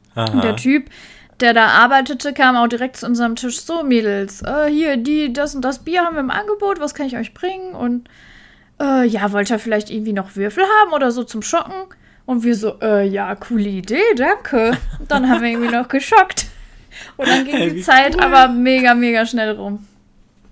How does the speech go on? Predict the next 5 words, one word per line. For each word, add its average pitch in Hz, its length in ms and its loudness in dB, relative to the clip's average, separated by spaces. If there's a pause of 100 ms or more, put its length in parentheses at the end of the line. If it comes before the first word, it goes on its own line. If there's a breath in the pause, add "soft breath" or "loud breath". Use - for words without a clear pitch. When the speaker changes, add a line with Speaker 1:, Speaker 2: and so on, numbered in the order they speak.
(600 loud breath)
Speaker 1:
Ja, 120 200 0
das 98 220 -4
glaube 82 440 -4
ich. 80 320 -12 (220)
Speaker 2:
Ja, 262 340 2